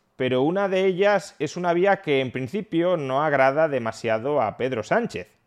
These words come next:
y es el iva. Por ejemplo, Suecia tiene un tipo súper reducido del iva del seis por ciento, frente al cuatro por ciento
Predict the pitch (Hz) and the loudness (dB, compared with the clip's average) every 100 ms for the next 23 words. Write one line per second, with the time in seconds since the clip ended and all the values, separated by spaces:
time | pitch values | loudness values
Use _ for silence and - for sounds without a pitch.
0 | _ 120 139 196 - - _ _ - 131 | _ 0 2 2 -2 -18 _ _ -8 -4
1 | 127 127 135 127 95 - _ _ _ 131 | -2 0 2 2 -2 -8 _ _ _ 0
2 | 127 147 131 113 - 185 196 170 185 190 | 0 0 -2 -4 0 2 2 2 2 2
3 | - 143 143 139 160 - 113 127 113 110 | 0 -4 -4 -2 -2 -2 -4 -4 -4 -4
4 | 110 110 101 143 139 135 135 160 143 104 | -2 -4 -2 0 2 2 4 4 4 2
5 | - - 110 95 123 104 107 98 180 165 | 0 -6 -4 -2 -4 -4 -4 2 2 4
6 | 139 170 - _ _ _ _ 101 104 95 | 0 0 -4 _ _ _ _ -8 -2 -2
7 | 104 117 107 113 107 101 120 113 - 107 | 2 0 0 -2 -4 -6 -4 -4 -4 -6